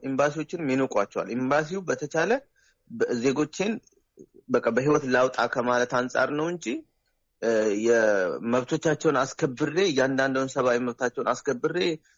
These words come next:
የተዘረፈውን አስመልሼ፣ የተደበደበውን አስ-፣ አስክሼ ምናምን የሚባል ነገር አያደርግም። አትሊስት ግን ህይወታቸውን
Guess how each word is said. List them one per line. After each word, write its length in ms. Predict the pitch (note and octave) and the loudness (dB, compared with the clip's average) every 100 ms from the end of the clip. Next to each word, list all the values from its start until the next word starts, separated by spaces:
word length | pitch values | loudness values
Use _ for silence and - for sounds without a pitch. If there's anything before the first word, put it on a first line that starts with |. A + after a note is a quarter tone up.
| _ | _
የተዘረፈውን 680 | - A#2+ A#2+ B2 A#2+ B2 A2+ | -8 0 2 2 0 0 0
አስመልሼ፣ 520 | A#2 C3 C#3 E3 D#3+ F3 F3 F3 - | 0 0 -2 -2 -2 0 0 0 -4
የተደበደበውን 920 | - B2 A#2+ A#2 - A#2 B2 A#2+ A#2 | -4 0 2 0 0 0 0 2 2
አስ-፣ 260 | G2+ A2+ - _ _ | 2 0 -4 _ _
አስክሼ 460 | - B2 - D#3+ - F3+ | -4 -2 -4 -6 -2 0
ምናምን 380 | D3+ B2 A2+ C#3 C3 | 0 0 0 -2 -6
የሚባል 580 | A2 A#2 B2 - C#3+ C#3+ B2+ A2+ | -4 -2 -2 -2 0 0 -2 -8
ነገር 260 | B2+ A#3+ D4+ | -4 -2 2
አያደርግም። 600 | G#2+ G#2 - - - - _ _ _ | 2 2 -2 -8 -12 -20 _ _ _
አትሊስት 380 | C3 C#3 E3 D#3+ | -10 -6 -6 -2
ግን 160 | D3 F3+ | -2 0
ህይወታቸውን 560 | D3+ A#2+ A2+ - A2+ | 0 0 0 0 -2